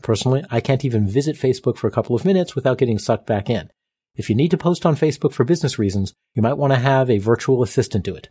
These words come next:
Using a service like fancy hands dot com or fin dot com or get magic dot com or hiring a dedicated virtual assistant,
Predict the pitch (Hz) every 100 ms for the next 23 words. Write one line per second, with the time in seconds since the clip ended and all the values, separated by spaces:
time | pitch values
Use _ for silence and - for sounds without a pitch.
0 | _ _ _ 127 123 127 117 - 120 131
1 | 120 98 - 117 101 101 107 101 98 -
2 | - 160 165 156 101 - 143 143 143 139
3 | - 135 135 127 104 110 135 127 120 110
4 | 110 101 104 95 - _ - 113 131 135
5 | 131 113 131 131 131 110 117 107 123 113
6 | - - 151